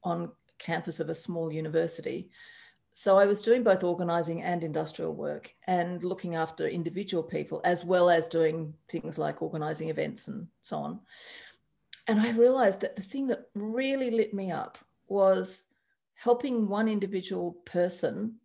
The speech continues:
stand up to their bullying boss, sometimes without letting the bullying boss know that the union was even involved, but by coaching them through, giving them resources,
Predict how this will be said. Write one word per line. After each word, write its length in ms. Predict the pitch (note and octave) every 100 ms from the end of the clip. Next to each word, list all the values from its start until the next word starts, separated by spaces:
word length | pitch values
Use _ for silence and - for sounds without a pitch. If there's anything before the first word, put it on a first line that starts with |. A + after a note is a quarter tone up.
| -
stand 440 | - - A3 A3
up 120 | F#3+ -
to 80 |
their 140 | F3 E3+
bullying 460 | E3+ E3+ E3+ D#3+
boss, 480 | D#3+ D3+ - - - - _ _ - - _ _ _
sometimes 640 | - A3 B3 B3+ A#3 G3+ F3+
without 460 | G3 G3 G3 -
letting 320 | F#3 F3+ F3 E3+
the 100 | F3
bullying 400 | F3 F3 E3+ E3+
boss 280 | E3+ E3+
know 160 | E3+ E3+
that 160 | E3 -
the 60 |
union 400 | D#3+ E3+ E3+ E3
was 140 | E3 D#3+
even 240 | D#3+ D#3+
involved, 560 | D#3+ D#3 D#3 - - - _
but 200 | - F3+
by 160 | - E3 - -
coaching 460 | - - - - E3+
them 160 | E3
through, 400 | D#3 E3+ D3+ C3+ - - - _
giving 260 | - F#3+ G3
them 160 | F3+ E3
resources, 640 | D#3 D#3 D#3 - - -